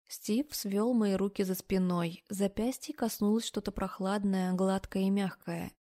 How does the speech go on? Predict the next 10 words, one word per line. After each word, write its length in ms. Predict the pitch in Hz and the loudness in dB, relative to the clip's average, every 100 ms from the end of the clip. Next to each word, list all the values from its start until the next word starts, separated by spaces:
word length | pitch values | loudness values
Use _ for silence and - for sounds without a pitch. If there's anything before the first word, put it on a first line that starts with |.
| - | -12
Щёлкнули 520 | - 254 233 226 233 | 0 2 4 4 4
пряжки, 540 | 254 269 214 - - 190 | 4 2 2 0 -2 -2
и 140 | 214 | 0
я 200 | 202 208 | 2 2
поняла, 480 | 202 196 190 196 240 | 2 2 4 4 0
что 220 | - 254 | 0 0
руки 260 | 220 214 208 | 0 0 -4
скованы 520 | - 196 190 226 277 | -2 -2 2 2 2
кожаными 500 | - 202 190 196 196 | 0 0 2 4 4
наручниками. 800 | 196 180 175 - 180 175 175 | 4 0 -2 -6 -6 -4 -4